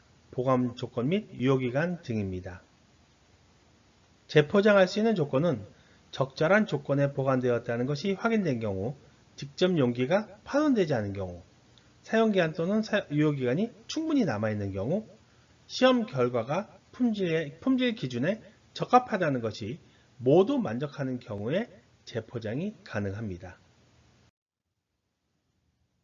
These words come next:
반품 및 재포장에서 반품된 제품은 다른 제품과 혼입이 되지 않도록 구획하여 보관하고,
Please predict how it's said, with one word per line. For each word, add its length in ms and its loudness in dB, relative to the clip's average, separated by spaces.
반품 460 2
및 260 2
재포장에서 960 0
반품된 540 0
제품은 500 -2
다른 360 0
제품과 540 -2
혼입이 380 0
되지 200 0
않도록 420 -2
구획하여 500 2
보관하고, 760 -2